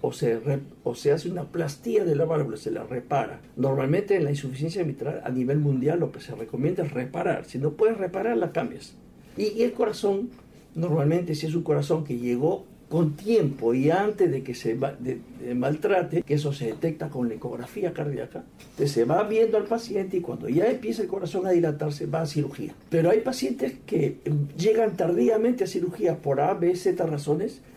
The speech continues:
y ya fueron operados de corazón, como el paciente que le pusimos el MitraClip. Yo lo había operado hace diez años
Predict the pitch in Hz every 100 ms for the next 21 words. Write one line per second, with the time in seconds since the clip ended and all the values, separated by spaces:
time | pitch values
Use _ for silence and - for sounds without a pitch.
0 | - 151 220 - 220 214 202 - 175 190
1 | 185 175 160 147 147 202 202 160 139 135
2 | 135 - 135 117 120 120 131 - 120 -
3 | 107 107 - - 151 - 135 113 127 123
4 | 117 123 127 - - 151 170 156 285 269
5 | - -